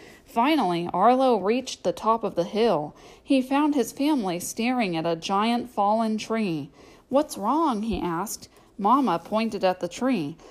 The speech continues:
"This is the path we usually take to the waterfall, but it's blocked. We'll have to go another way." Papa looked around. "It looks like our only choice is across these fallen rocks. That cave there might be a dead end," he said.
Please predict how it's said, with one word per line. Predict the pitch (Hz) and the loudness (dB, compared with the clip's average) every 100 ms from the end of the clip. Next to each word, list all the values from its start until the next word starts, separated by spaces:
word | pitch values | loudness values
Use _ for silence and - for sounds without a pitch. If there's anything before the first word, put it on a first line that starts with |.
| - - | -20 -2
"This | 285 - | -2 0
is | 311 | -4
the | - | -6
path | 185 214 196 220 | -6 -2 -2 -2
we | 226 202 | -2 0
usually | 214 226 220 190 | 0 -2 -2 -6
take | 196 262 254 | -4 -4 -4
to | 254 | -4
the | 220 | -4
waterfall, | 196 196 302 269 226 180 170 | -2 -2 -2 -2 -2 -2 0
but | 175 185 | 0 -4
it's | 196 - | -6 -12
blocked. | 202 262 277 - - - - - | -10 -6 -4 -6 -10 -20 -18 -4
We'll | 220 | -2
have | 247 294 302 | 0 -2 -4
to | 285 | -2
go | 254 240 | 2 2
another | 226 214 214 | 2 0 0
way." | 208 247 175 165 - - - - | 2 0 0 -6 -12 -20 -20 -16
Papa | - 233 269 208 180 | 0 2 4 4 4
looked | 185 185 | 2 0
around. | 190 180 233 190 147 170 - - - | -2 0 0 -2 -4 -10 -16 -20 -6
"It | - | -2
looks | 220 294 330 | 0 0 0
like | 220 190 | -2 0
our | 185 190 | 2 4
only | 214 208 185 | 2 0 -4
choice | - 320 285 208 | 0 0 0 -4
is | 180 | -2
across | 185 - 226 226 | -2 2 0 0
these | 208 185 | -8 -8
fallen | - 226 220 208 185 | -4 -2 0 -2 -2
rocks. | 226 277 - - - - - - | -2 -2 -6 -10 -12 -12 -8 0
That | 233 - | 0 0
cave | - 320 370 | -2 -2 -2
there | 226 196 180 | -2 -2 0
might | 175 180 | -2 -2
be | 202 | 0
a | 185 | 0
dead | 180 190 190 | 2 2 2
end," | 226 285 247 | 2 0 0
he | 233 | -4
said. | 185 - 165 180 | -6 -2 -2 -2